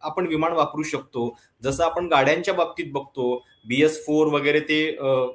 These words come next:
अ, जेव्हा टेक्नॉलॉजी येते तेव्हा आधीच्या गाड्या ज्या आहेत त्या बंद होत असतात, त्या रस्त्यावरती आणणं हे इल्लीगल असतं.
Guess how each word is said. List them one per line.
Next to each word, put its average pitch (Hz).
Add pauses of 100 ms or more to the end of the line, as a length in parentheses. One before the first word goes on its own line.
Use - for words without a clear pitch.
(120)
अ, 135
जेव्हा 135
टेक्नॉलॉजी 135
येते 135
तेव्हा 139
आधीच्या 135
गाड्या 147
ज्या 147
आहेत 139
त्या 170
बंद 190
होत 147
असतात, 120
त्या -
रस्त्यावरती 151
आणणं 147
हे 175 (260)
इल्लीगल 196
असतं. 117